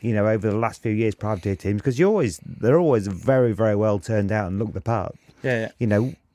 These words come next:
Speaker 1: what's your, what do you sit down and say to them that you want to do for the following year?
Speaker 2: Well, it's difficult 'cause, like I said, I've, I've, I've just joined this team, the K T S Racing powered by Steadplan team for this season, and they've had to,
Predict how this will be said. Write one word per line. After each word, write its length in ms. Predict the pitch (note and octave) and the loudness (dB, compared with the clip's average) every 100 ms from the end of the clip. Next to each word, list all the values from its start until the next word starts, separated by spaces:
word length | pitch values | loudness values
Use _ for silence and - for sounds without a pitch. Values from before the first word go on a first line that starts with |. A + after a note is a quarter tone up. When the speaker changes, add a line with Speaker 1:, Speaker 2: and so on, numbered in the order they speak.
| _ | _
Speaker 1:
what's 540 | C#3 D3+ D3+ - - D#3 | -4 0 0 -2 -2 2
your, 420 | C#3 B2 A2 E2+ - _ _ _ _ _ | 2 2 0 -4 -12 _ _ _ _ _
what 220 | D3+ F3 | 0 0
do 80 | C#3 | 2
you 100 | C3+ | -2
sit 200 | A2+ C#3 | 0 -4
down 140 | - A#2 | 0 0
and 80 | G2 | 0
say 160 | A#2 | -2
to 80 | G#2+ | -2
them 240 | F#2+ D#2+ - - | -4 -6 -10 -8
that 120 | A2 | -2
you 200 | G#2+ G#2 | 0 2
want 240 | A2 G2+ | 2 0
to 100 | G#2 | -4
do 140 | G#2 F#2+ | -2 -2
for 100 | F#2 | -4
the 80 | |
following 340 | F2+ G2 F#2 F2+ | -6 -4 -2 -2
year? 180 | F2+ E2 - _ _ _ - - - _ _ _ | -4 -6 -12 _ _ _ -20 -20 -20 _ _ _
Speaker 2:
Well, 120 | - E3 | -4 -2
it's 80 | - | 0
difficult 380 | F3+ E3 C#3+ | -2 0 -2
'cause, 40 | D#3 | 2
like 140 | D3+ | 0
I 20 | |
said, 160 | D3 C#3 | 2 0
I've, 100 | B2+ - | 0 -4
I've, 300 | C3 - - _ - | -4 -6 -20 _ -8
I've 140 | B2+ C3 | -6 -4
just 180 | C3 | -4
joined 240 | - A#2+ A#2 | -2 0 0
this 120 | B2 | -2
team, 260 | - A2+ G#2+ | -4 -4 -4
the 60 | |
K 180 | - A2 | -4 -4
T 100 | - | -2
S 140 | G#2 | -4
Racing 280 | A2+ G#2 A2 | -4 -2 -4
powered 200 | - G#2+ | -4 -2
by 140 | G#2+ A2 | -2 -2
Steadplan 420 | A#2+ A2+ A2 G#2+ | -4 -2 -4 -4
team 160 | A2 | -6
for 120 | G#2 A2 | -4 -4
this 120 | - | -4
season, 300 | G#2+ G#2 G#2 | -4 -4 -4
and 160 | G#2 | -4
they've 120 | G#2+ G#2+ | -2 -2
had 140 | G#2+ | -4
to, 260 | - G#2+ | -4 -4